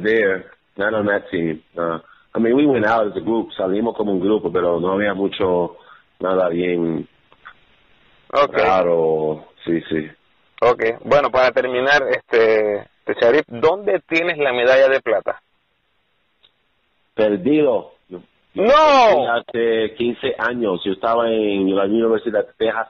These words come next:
Speaker 1: El Paso. Y yo me fui ahí, yo lo dejé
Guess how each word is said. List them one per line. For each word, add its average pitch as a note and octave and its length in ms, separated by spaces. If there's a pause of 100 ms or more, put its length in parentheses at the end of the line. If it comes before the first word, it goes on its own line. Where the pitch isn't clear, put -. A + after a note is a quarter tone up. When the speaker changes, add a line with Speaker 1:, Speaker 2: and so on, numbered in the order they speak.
Speaker 1:
El F#2+ 140
Paso. G2+ 500 (640)
Y E2+ 400
yo E2 100
me G2 140
fui G#2 260
ahí, G#2+ 220
yo G#2+ 100
lo A2+ 100
dejé A2+ 460